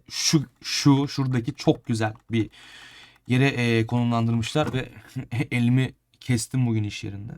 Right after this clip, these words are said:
mutfakta. Geçmiş olsun diyelim kendime. Teşekkür ediyorum. Ondan sonra yani ele oturması gayet güzel. Yani şu an performansını bilmiyorum, hiç kullanmadım ama bunu ben bir, e, U S B'ye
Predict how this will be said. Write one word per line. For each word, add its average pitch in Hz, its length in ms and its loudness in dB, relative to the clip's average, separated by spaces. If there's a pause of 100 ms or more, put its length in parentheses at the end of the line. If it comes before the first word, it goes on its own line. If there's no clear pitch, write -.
(180)
mutfakta. 117 580 -6 (720)
Geçmiş 113 380 -4
olsun 110 240 -2
diyelim 104 200 -2
kendime. 113 540 -4
Teşekkür 117 460 -4
ediyorum. 110 380 -4 (1700)
Ondan 113 340 0
sonra 110 440 -4 (320)
yani 139 400 2
ele 143 160 4
oturması 143 520 0 (960)
gayet 123 500 4
güzel. 123 340 0 (1160)
Yani 107 280 0 (160)
şu - 180 0
an 127 120 4
performansını 135 640 4
bilmiyorum, 139 240 4
hiç 120 100 -4
kullanmadım 143 580 4
ama 151 240 4 (600)
bunu 143 180 6
ben 143 200 4
bir, 160 140 4
e, 131 840 2
U - 20 0
S - 180 -6
B'ye 147 380 0